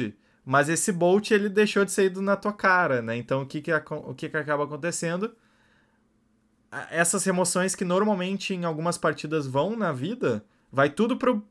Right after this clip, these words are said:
pro board. Como o board é a coisa mais importante, os Bolts vai tudo pro Goblin, pro Tomb Raider, o End the Festivities vai sempre pra, pra tentar gerar ali vantagem ali em relação ao Cool Dota.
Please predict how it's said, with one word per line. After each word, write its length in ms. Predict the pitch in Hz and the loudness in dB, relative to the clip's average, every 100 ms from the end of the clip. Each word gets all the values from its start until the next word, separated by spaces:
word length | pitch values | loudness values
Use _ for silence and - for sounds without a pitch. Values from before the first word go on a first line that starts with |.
| _ | _
pro 140 | 202 | -2
board. 440 | 220 190 165 135 107 | 2 4 6 2 -2
Como 200 | 139 160 | -6 -4
o 40 | |
board 300 | 151 151 147 | 4 4 4
é 40 | 151 | 0
a 20 | |
coisa 240 | 151 131 | -2 -2
mais 160 | 135 127 | -2 -2
importante, 720 | 131 127 117 147 202 208 - - _ _ _ _ - | -4 -6 -4 -2 -2 -4 -8 -14 _ _ _ _ -4
os 180 | 143 127 | -4 0
Bolts 520 | 139 180 208 - 123 | 4 4 4 0 -2
vai 180 | 127 127 | 0 -2
tudo 220 | 185 202 | -4 -2
pro 160 | 185 | -2
Goblin, 520 | 139 135 151 165 175 180 _ _ _ | 2 4 2 0 -6 -10 _ _ _
pro 320 | - 123 117 113 | -6 -2 -2 -4
Tomb 240 | 127 120 | -4 -2
Raider, 500 | 113 131 156 170 180 _ _ _ - | 0 0 -2 -4 -6 _ _ _ -2
o 140 | 127 | 0
End 200 | 143 151 | 0 -2
the 120 | 151 | -2
Festivities 600 | 143 131 - 151 165 160 | -2 -4 -2 -2 -2 -4
vai 160 | 151 131 | -2 0
sempre 480 | 131 147 170 185 180 | -2 -4 -4 -4 -2
pra, 340 | 156 143 131 | 0 2 2
pra 160 | - 131 | -2 -6
tentar 520 | 131 113 123 127 123 | -6 -2 2 2 0
gerar 340 | 120 120 120 | 0 2 2
ali 460 | 123 120 123 120 117 | 2 -2 -4 -4 -6
vantagem 640 | 110 120 113 120 123 120 | -6 -4 0 2 0 -4
ali 240 | 117 117 120 | -6 -6 -8
em 140 | 123 | -8
relação 380 | 117 120 117 117 | -6 -6 -6 -6
ao 60 | 113 | -6
Cool 180 | 127 | -4
Dota. 440 | 123 120 143 180 | 0 2 0 -4